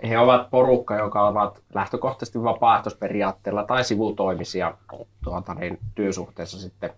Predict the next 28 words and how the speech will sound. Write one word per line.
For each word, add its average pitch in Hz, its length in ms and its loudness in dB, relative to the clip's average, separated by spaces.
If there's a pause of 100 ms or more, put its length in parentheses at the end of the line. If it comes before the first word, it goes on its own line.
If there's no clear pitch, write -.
(380)
pelastuslaitokseen 104 1000 -2 (200)
tällä 98 220 -2
hetkellä. 107 440 -4 (1500)
Ja 104 360 4
käytännössä 123 460 0
meidän 139 200 0
maakunnat, 113 840 2 (680)
eli 107 140 -4
kaikki 101 320 -2
muut 131 280 0
paikat 101 380 2
paitsi 92 340 -4
Imatra 95 400 -2
ja 92 100 0
Lappeenranta, 90 680 -6
niin 87 240 -8 (760)
ne 113 160 4
on 123 140 6
sopimuspalokuntien 98 1160 -2
varassa 95 560 -2
tällä 87 340 -6
hetkellä. - 560 -8
Eli 101 160 0
aina 104 260 4
kun 120 360 -2 (240)
talo 113 300 4
syttyy 110 440 -2
palamaan 98 600 2